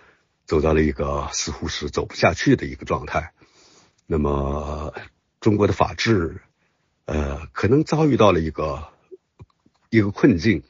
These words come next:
一个，进入到一个瓶颈。那就是说，我们究竟，究竟法治的道路怎么走？究竟我们的困难到底在哪儿？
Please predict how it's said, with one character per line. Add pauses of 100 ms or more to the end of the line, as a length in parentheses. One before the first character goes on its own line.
(480)
一
个，
进
入
到
一
个
瓶
颈。 (960)
那
就
是
说，
我
们
究
竟， (400)
究
竟 (680)
法
治
的
道
路
怎
么
走？ (920)
究
竟 (220)
我
们
的
困
难
到
底
在
哪
儿？